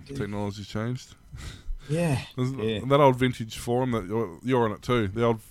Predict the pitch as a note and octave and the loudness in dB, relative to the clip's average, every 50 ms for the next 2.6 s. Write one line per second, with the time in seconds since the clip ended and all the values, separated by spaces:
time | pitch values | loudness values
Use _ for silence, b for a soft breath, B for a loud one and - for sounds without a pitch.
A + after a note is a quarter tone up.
0 | - - - B2 A2+ A2 A#2+ A2 G#2 - - - - - - - - - - - | -16 -8 -4 -4 -2 -2 -2 -4 -4 -6 -10 -14 -16 -18 -20 -20 -20 -12 -6 0
1 | B2 A#2+ B2 B2+ B2 A#2+ A#2 G#2 G2 G2 G2 F#2 - - A2 A#2+ B2+ - - B2 | 2 4 4 4 4 2 2 0 0 -2 -4 -4 -2 0 2 2 2 2 2 0
2 | A#2+ A2 G#2+ G#2+ G#2 - - A#2+ A2+ A2 G2 | 0 0 -2 -4 -2 0 2 2 2 2 2